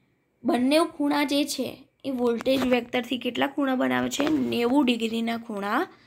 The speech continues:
બનાવે છે. આ કમ્પોનન્ટ જે છે, એને આપણે રિએક્ટિવ કમ્પોનન્ટ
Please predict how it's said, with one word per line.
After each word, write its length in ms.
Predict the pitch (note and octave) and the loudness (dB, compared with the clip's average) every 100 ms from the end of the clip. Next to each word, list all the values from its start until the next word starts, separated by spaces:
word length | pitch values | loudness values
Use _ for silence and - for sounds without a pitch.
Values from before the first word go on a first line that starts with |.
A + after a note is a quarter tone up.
| - _ A3+ | -20 _ -6
બનાવે 600 | A3 A3 G#3 G#3+ D4 F4 _ _ _ | -2 0 0 0 -2 -4 _ _ _
છે. 200 | - - - - _ _ _ | -8 -6 -8 -10 _ _ _
આ 180 | C#3 D3+ | 4 4
કમ્પોનન્ટ 760 | - C4 B3 - C4 B3+ B3 A#3 | 4 0 0 0 0 0 -2 -4
જે 200 | C4 C4 | -2 -2
છે, 380 | - C#4 - - - | 0 0 -2 -4 -4
એને 200 | B3+ C4+ | -2 0
આપણે 460 | A3 - A#3 B3 | -2 -4 -4 -2
રિએક્ટિવ 560 | D4+ G#3+ G3 G#3 - C#4 | 0 0 -2 -4 -6 -6
કમ્પોનન્ટ 720 | C4+ G#3+ - G3+ G3 C#4 A4 | -4 -8 -6 -8 -6 -4 -6